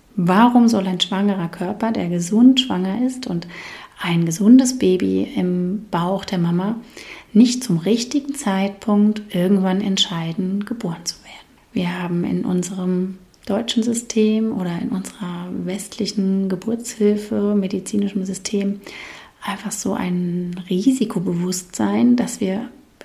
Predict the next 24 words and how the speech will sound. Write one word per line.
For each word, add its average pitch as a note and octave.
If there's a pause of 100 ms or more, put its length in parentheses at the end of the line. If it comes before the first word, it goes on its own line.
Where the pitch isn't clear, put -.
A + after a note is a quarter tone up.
(300)
meist F3+
davon F#3+
ausgehen, A3
dass B3+ (220)
erstmal G#3+
irgendwas F#3
schief -
geht. - (1120)
Was -
ich -
sehr B3
erschreckend -
finde. - (1400)
Also, F3 (400)
ich B3+
finde, G#3
da F#3
dürfen G#3
wir F3
uns F3+
ein F3+
bisschen F3+
abkehren -
davon A#3+